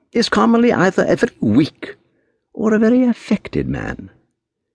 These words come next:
But be he which he will, he is, I am sure, a very disagreeable man in company. He fails in all the common offices of civility. He seems not to know those people today whom yesterday he appeared to live in intimacy with.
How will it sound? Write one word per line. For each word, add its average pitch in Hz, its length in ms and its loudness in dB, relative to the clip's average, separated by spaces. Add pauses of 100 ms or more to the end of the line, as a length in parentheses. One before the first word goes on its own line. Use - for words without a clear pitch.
(220)
But 180 180 -2
be 269 160 6
he 165 380 4
which 117 260 2
he 120 160 4
will, 85 380 4
he 135 260 4
is, 110 460 2
I 92 160 2
am 98 160 2
sure, 131 280 2 (460)
a - 40 -6
very 247 200 2
disagreeable 135 920 2
man 78 280 0
in 67 80 -4
company. - 540 -6 (960)
He 220 120 0
fails 254 440 2
in 220 80 4
all 226 260 4
the 226 120 -2 (100)
common 180 320 0
offices 135 420 -2
of 139 100 -4
civility. 87 600 -4 (640)
He - 80 -2
seems 196 300 4
not - 240 -2
to 226 100 0
know 135 340 4
those 85 260 0
people 104 320 0
today 80 400 0 (200)
whom 113 240 4
yesterday 101 680 0
he 123 160 2
appeared 160 360 0
to 147 100 -2
live 175 220 2
in 196 100 4
intimacy 208 560 -2
with. - 320 -10